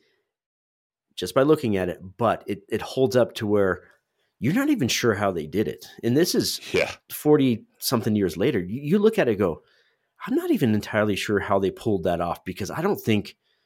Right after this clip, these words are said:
Speaker 1: I don't know. It, it, it's, it's just, it's that impressive. I, I, I really do think that it holds up, um, on a technical level and on, like, a special effects level.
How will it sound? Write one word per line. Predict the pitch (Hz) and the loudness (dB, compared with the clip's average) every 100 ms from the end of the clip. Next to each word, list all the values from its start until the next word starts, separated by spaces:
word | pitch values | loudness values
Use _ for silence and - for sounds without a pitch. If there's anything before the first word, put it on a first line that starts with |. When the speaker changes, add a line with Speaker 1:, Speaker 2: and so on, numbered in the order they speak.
| _ _ _ _ _ | _ _ _ _ _
Speaker 1:
I | - 120 | -6 -4
don't | 117 | -2
know. | 90 | -4
It, | 85 120 - | -4 -6 -8
it, | 139 | -12
it's, | 135 - | -12 -12
it's | 156 - | -8 -4
just, | 147 - | -4 -4
it's | 139 127 110 | -6 -8 -4
that | 117 110 | -2 0
impressive. | 101 - 82 - 71 | -2 -8 -12 -12 -12
I, | 90 98 | -8 -8
I, | 95 | -6
I | 104 104 | -4 -4
really | 104 110 | -2 -2
do | 101 104 | -2 -4
think | 101 87 | -6 -6
that | 87 | -6
it | 80 | -6
holds | - 90 87 | -4 -4 0
up, | 90 - | -2 -4
um, | 92 87 87 _ _ _ _ _ - | -8 -8 -8 _ _ _ _ _ -6
on | 95 | -4
a | |
technical | 85 113 139 - | -2 -4 -4 -2
level | 127 123 131 85 | 0 2 2 2
and | 92 | 0
on, | 87 85 | -2 -4
like, | 82 | -6
a | - | -10
special | - 101 - | -4 -4 -4
effects | 90 98 98 | -6 -6 -4
level. | 110 107 117 | -4 -2 -4